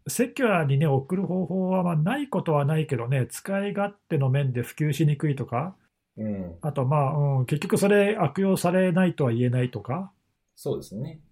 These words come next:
Speaker 1: うん、まあ、さっきの話じゃないけどね、あの、手段が変わればそれに合わせて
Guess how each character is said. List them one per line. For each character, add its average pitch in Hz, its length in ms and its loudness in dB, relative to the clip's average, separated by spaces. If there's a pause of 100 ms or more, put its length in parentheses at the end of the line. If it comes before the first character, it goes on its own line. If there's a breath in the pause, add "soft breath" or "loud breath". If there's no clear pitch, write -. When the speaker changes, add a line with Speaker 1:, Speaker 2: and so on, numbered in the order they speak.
Speaker 1:
う 143 100 -6
ん、 120 320 -2
ま 156 80 2
あ、 131 40 0
さ 185 100 0
っ 190 80 -4
き 170 80 0
の 127 60 2
話 131 240 0
じ 135 60 2
ゃ 117 60 0
な 123 100 0
い 117 60 -2
け 117 80 -6
ど 101 100 -8
ね、 123 360 -2
あ 127 100 -4
の、 117 180 -6
手 220 160 -2
段 196 140 4
が 123 120 0
変 123 100 0
わ 131 60 2
れ 139 60 4
ば 123 140 0
そ 135 120 -2
れ 139 60 0
に 160 80 0
合 156 100 0
わ 170 100 2
せ - 100 -10
て 117 320 -4